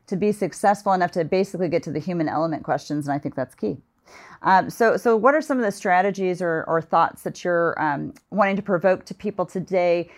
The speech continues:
to thinking about their retirement and doing it in a, you know, successful way based on what they want?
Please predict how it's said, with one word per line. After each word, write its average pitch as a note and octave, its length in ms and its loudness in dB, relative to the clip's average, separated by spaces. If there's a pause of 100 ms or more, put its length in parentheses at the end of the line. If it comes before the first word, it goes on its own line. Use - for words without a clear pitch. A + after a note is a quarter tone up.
(140)
to G3+ 80 -6
thinking G#3 440 -2
about E3 280 2
their F3 100 0
retirement F3 500 -2
and D#3+ 80 -2
doing E3+ 200 -2
it D#3+ 100 -2
in D3 100 -6
a, C#3+ 240 -2 (380)
you A3 80 -4
know, F#3+ 100 -2
successful G#3 460 -2
way F3+ 180 6
based E3+ 300 -2
on D3+ 120 -2
what C#3+ 220 -4
they D#3+ 160 2
want? C#3 320 -4